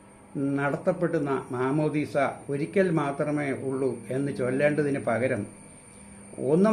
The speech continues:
മാത്രമേ ഉള്ളൂ എന്ന് നാം പലപ്പോഴും തെറ്റായി ചൊല്ലാറുണ്ട്. എന്നാൽ മാമോദീസ ഒരിക്കൽ മാത്രമേ ഉള്ളൂ. ആദാമ്യ പാപത്തിൽ നിന്നും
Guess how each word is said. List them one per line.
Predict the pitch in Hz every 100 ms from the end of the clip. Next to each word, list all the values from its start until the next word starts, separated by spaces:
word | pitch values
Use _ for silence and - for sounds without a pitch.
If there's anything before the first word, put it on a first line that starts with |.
| 190
മാത്രമേ | 165 165 165 165 151
ഉള്ളൂ | 143 151 135
എന്ന് | 131 135 127 131
നാം | 127 151 147
പലപ്പോഴും | 131 143 151 147 135 113
തെറ്റായി | 127 117 156 151 139 120 -
ചൊല്ലാറുണ്ട്. | 110 117 127 120 98 90 - - - - - - - - - - - - - - - -
എന്നാൽ | 143 165 165 - - -
മാമോദീസ | 143 160 196 202 208 - 190 160
ഒരിക്കൽ | 160 165 190 170 139
മാത്രമേ | 147 - 147 151 131 123
ഉള്ളൂ. | 120 107 - - - - - 135
ആദാമ്യ | 165 185 196 196 180 147
പാപത്തിൽ | 156 170 170 170 165
നിന്നും | 160 156